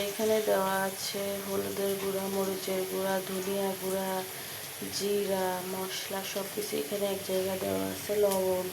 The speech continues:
মশলা সব এক জায়গায় দিয়ে রাখছি। এই যে আমার মাংস, হাঁসের মাংস, আজকে এটাই রান্না করব। মাওয়া, এদিকে আসো, বাবা,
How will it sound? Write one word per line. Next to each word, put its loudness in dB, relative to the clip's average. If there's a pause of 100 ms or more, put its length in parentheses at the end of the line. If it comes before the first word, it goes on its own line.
(760)
মশলা -2 (100)
সব -2 (120)
এক 0
জায়গায় 0
দিয়ে 0
রাখছি। -4 (300)
এই 6
যে 0
আমার 2
মাংস, -4 (380)
হাঁসের -2 (100)
মাংস, -2 (2750)
আজকে -4 (100)
এটাই 4
রান্না -2 (100)
করব। 0 (1700)
মাওয়া, 12 (1600)
এদিকে 8
আসো, 12 (640)
বাবা, 12